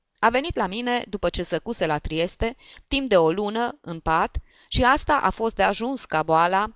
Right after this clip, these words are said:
o nefrită, din acută să devină cronică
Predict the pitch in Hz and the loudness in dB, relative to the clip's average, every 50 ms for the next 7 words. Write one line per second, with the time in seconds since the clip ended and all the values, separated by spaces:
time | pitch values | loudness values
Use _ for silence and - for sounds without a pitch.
0 | _ - - 185 190 180 165 165 - 185 165 170 160 - 185 190 214 247 - _ | _ -4 -2 -2 -2 -2 -4 -6 -4 -6 -6 -6 -4 -2 0 0 0 -2 -8 _
1 | _ _ _ _ _ - 247 247 233 214 208 208 - - 226 - - 254 269 269 | _ _ _ _ _ -4 -2 2 4 4 4 2 0 -6 -4 -2 0 0 0 0
2 | - - 180 156 175 165 185 180 160 139 - - - 151 147 151 156 156 - 202 | -2 -2 -2 -2 -2 -2 -4 -4 -8 -8 -6 -4 -2 -2 -2 -2 -4 -6 -4 -4
3 | 214 240 - | -6 -6 -6